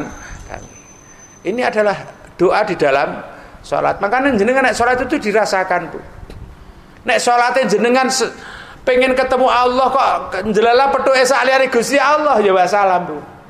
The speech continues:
Ya, memang sah sholatnya, tapi ketika banyak orang sholat, mestinya sholat itu berdialog kepada Allah, pengen bertemu kepada Allah,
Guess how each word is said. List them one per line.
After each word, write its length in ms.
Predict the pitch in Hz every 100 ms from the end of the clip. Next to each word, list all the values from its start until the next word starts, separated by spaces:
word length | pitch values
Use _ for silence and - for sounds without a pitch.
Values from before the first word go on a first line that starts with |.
| - - - - - - - - - -
Ya, 160 | 330
memang 320 | 320 302 294
sah 240 | 254 269 233
sholatnya, 560 | 240 214 208 185 165
tapi 240 | 226 247 262
ketika 400 | 254 247 240 240
banyak 240 | 180 220
orang 240 | 208 208 202
sholat, 320 | 185 208 233 - - - - -
mestinya 400 | 226 226 285 330
sholat 320 | 285 269 240 262
itu 80 |
berdialog 640 | - - 165 226 285 302 -
kepada 320 | 240 240 214
Allah, 240 | 233 226
pengen 320 | 220 254 254 233
bertemu 400 | 247 311 330 320
kepada 400 | 269 254 220 226
Allah, 240 | 226